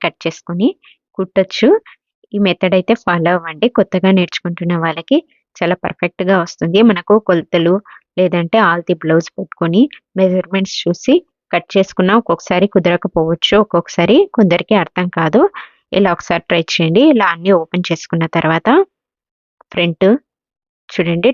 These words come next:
టక్స్ కూడా కంప్లీట్‌గా ఓపెన్ చేసుకోవాలి. మనకు ఈజీగా అర్థమవుతుంది టక్స్ ఎక్కడ వేసుకోవాలో and కుట్లు ఎక్కడ వేసుకోవాలో సైడ్కి ఈజీగా అర్థమవుతుంది. ఈ మెథడ్లో అయితే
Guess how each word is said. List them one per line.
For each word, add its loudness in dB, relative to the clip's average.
టక్స్ -6
కూడా 4
కంప్లీట్‌గా 0
ఓపెన్ 2
చేసుకోవాలి. 2
మనకు 2
ఈజీగా 4
అర్థమవుతుంది 2
టక్స్ -6
ఎక్కడ 0
వేసుకోవాలో 2
and 0
కుట్లు 2
ఎక్కడ -2
వేసుకోవాలో 0
సైడ్కి 0
ఈజీగా 4
అర్థమవుతుంది. -8
ఈ 0
మెథడ్లో 0
అయితే -2